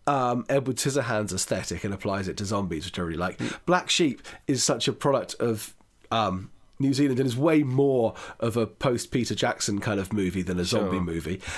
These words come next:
Speaker 1: And then, um,
Speaker 2: Dead Snow.
Speaker 1: uh, Dead Snow is just a brilliant bit of Scandi lunacy that <laughs> you just can't argue with.
Speaker 2: Yeah, no, I'm, I'm, I'm kind of agree with all of that, but I, but I, but I also,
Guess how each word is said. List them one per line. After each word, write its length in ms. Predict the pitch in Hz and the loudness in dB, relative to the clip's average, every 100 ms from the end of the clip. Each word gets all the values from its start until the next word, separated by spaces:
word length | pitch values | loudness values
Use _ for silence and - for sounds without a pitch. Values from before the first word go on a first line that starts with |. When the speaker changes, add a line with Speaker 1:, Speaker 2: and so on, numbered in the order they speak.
| - - | -8 -2
Speaker 1:
And 220 | 160 151 | 0 2
then, 460 | 165 160 156 151 - - - - | 4 4 2 -2 -6 -18 -20 -2
um, 600 | 156 143 139 135 131 131 - - | 2 4 4 2 0 -2 -8 -12
Speaker 2:
Dead 180 | - 98 | -6 -4
Snow. 340 | - 107 110 117 - - - - 143 | -2 -4 -4 -6 -18 -20 -20 -6 0
Speaker 1:
uh, 240 | 143 135 | 2 2
Dead 300 | 131 175 170 | 2 0 2
Snow 560 | - 156 147 131 110 107 - - - - | 0 4 4 4 2 -4 -12 -20 -18 -2
is 200 | 147 123 | 0 2
just 240 | - 131 135 | 0 0 0
a 40 | |
brilliant 600 | 113 139 139 131 123 107 | -2 2 4 4 0 0
bit 120 | 131 | 0
of 120 | 120 | 2
Scandi 760 | 120 - - - 151 131 127 123 | 0 0 0 2 2 2 0 2
lunacy 640 | 127 139 123 - 101 78 | 2 4 2 0 0 0
that 340 | 98 - 90 - | 0 0 -2 -4
<laughs> 40 | |
you 120 | - 127 | -4 -2
just 220 | 110 - | 0 0
can't 260 | - 117 - | 2 2 2
argue 360 | 143 156 120 92 | 2 2 0 -2
with. 280 | 80 - - - - - - - | -2 -6 -14 -20 -20 -20 -20 -10
Speaker 2:
Yeah, 300 | 143 147 107 104 - | -2 0 0 -4 -4
no, 160 | 214 220 | 0 2
I'm, 160 | 190 | 2
I'm, 180 | - 190 | 0 0
I'm 180 | - 190 | 0 -2
kind 220 | 185 202 | 0 0
of 140 | 208 - - - | -2 -8 -16 -4
agree 380 | 156 - 170 175 | -2 0 0 2
with 120 | 139 | 0
all 100 | 123 123 | 2 2
of 40 | |
that, 180 | 143 - | 2 0
but 180 | 151 - - | -4 -2 0
I, 160 | 131 | 2
but 240 | 131 - 135 | 2 0 0
I, 220 | - 104 | 2 0
but 160 | 117 135 | 2 2
I 80 | |
also, 420 | 135 143 139 135 | 2 0 0 0